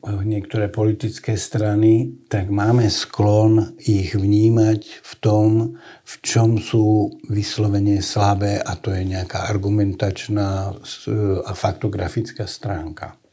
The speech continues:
A máme niekedy taký pocit, že to, čo vidíme my, vidia aj všetci ostatní. Je to veľký omyl. Ja som v poslednom čase sa musel chtiac nechtiac venovať aj niektorým tlačovkám Smeru,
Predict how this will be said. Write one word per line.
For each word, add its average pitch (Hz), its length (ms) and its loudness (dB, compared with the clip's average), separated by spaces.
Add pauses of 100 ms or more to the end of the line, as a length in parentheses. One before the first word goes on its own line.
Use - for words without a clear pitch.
(800)
A 110 320 0 (160)
máme 110 560 2
niekedy 127 400 2
taký 117 320 -4
pocit, 117 320 -4
že 107 160 -6
to, - 160 0
čo 127 240 2
vidíme 110 400 0
my, 110 480 0
vidia 110 320 0
aj 104 160 0
všetci - 320 -6
ostatní. 95 720 -8
Je 120 80 -2
to 113 160 -4
veľký 104 400 -2
omyl. 90 320 -4
Ja 107 160 -4
som 107 240 -2
v 113 160 -4
poslednom 113 400 0
čase 110 560 -2 (640)
sa 113 240 0
musel 110 640 2
chtiac 113 400 2
nechtiac 107 400 0
venovať 101 560 2
aj 98 160 0
niektorým 98 560 0 (320)
tlačovkám 101 640 -2
Smeru, 104 720 0